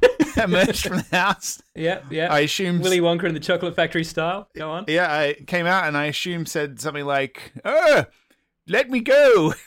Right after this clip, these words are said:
Speaker 1: <laughs> I'm just an old man."
Speaker 2: <laughs> Yeah. He, he's in there. <laughs>
Speaker 1: <laughs> Get him. Uh, and then when the police <laughs> detained him, they realized <laughs> it, it was, uh, the thirty-one-year-old criminal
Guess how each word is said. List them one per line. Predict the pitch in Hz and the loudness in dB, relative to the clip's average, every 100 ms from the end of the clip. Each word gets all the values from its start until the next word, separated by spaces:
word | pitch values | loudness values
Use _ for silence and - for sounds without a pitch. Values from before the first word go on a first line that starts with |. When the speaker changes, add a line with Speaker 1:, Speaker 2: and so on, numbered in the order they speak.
| _ _ | _ _
Speaker 1:
<laughs> | 226 - 185 - | -4 -4 -8 -4
I'm | 208 196 | -2 -2
just | 247 - | -4 -6
an | 190 | -2
old | 214 240 | 0 0
man." | 226 285 254 123 117 | -2 -4 -2 -4 -6
Speaker 2:
<laughs> | |
Yeah. | 170 135 - _ _ | -6 -6 -8 _ _
He, | 214 170 _ _ | -8 -8 _ _
he's | 214 185 196 | -2 0 0
in | 302 311 | -2 0
there. | 277 320 311 165 127 | 4 6 6 4 0
<laughs> | |
Speaker 1:
<laughs> | |
Get | 175 165 226 180 214 277 | 2 8 8 8 2 2
him. | 277 190 135 - _ - - - - | 2 0 -2 -8 _ -10 -8 -8 -2
Uh, | 156 156 151 143 131 - | 2 2 2 0 -2 -4
and | 147 | -4
then | 156 151 147 | -2 -4 -6
when | 143 | -6
the | 147 | -6
police | - 156 135 - - - _ _ _ _ _ _ _ | -4 -6 -4 -8 -10 -16 _ _ _ _ _ _ _
<laughs> | - - - - 254 - 180 | -6 -6 -8 -4 -2 -2 -2
detained | 180 - 226 269 208 | -4 0 0 0 -2
him, | 139 143 | -4 -4
they | 151 156 | -4 -2
realized | 156 156 143 143 - - _ _ - | -2 -2 -2 -2 -8 -18 _ _ -12
<laughs> | |
it, | - 240 - - - _ _ _ _ | -8 -8 -8 -14 -16 _ _ _ _
it | 165 | -4
was, | 156 139 - 143 | -2 -2 -2 -4
uh, | 131 | -6
the | 131 | -6
thirty-one-year-old | - 143 135 135 131 123 120 120 117 - | -4 -4 -2 -4 -4 -4 -4 -6 -12 -20
criminal | - 135 127 117 107 | -6 -6 -4 -8 -10